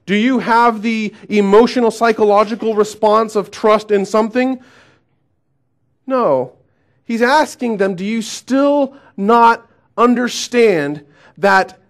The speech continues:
all the goodness and power of God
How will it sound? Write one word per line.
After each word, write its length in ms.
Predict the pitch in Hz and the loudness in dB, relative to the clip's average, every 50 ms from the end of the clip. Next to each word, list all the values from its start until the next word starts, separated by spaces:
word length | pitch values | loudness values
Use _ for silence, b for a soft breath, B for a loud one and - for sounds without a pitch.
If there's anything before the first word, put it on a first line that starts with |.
| _ _ _ | _ _ _
all 760 | - 214 233 254 269 277 277 285 277 285 285 269 247 254 - - | 4 6 8 8 8 8 8 8 8 8 8 6 4 -2 -8 -10
the 300 | 180 165 208 196 185 175 | -2 2 2 4 4 2
goodness 680 | 160 - - 220 269 285 254 269 269 277 277 277 - - | 0 -2 0 2 2 4 4 4 4 4 4 2 -4 -10
and 280 | - 208 208 208 208 | -6 -4 -4 -4 -4
power 500 | 208 - - 269 262 254 262 262 254 254 | -8 -8 -4 0 2 4 4 4 4 2
of 440 | - - 220 220 185 175 175 170 165 | 2 2 0 0 -2 -4 -14 -10 -4
God 640 | 160 226 254 247 220 196 165 143 131 131 139 151 | 0 2 4 4 4 4 2 2 0 -4 -6 -10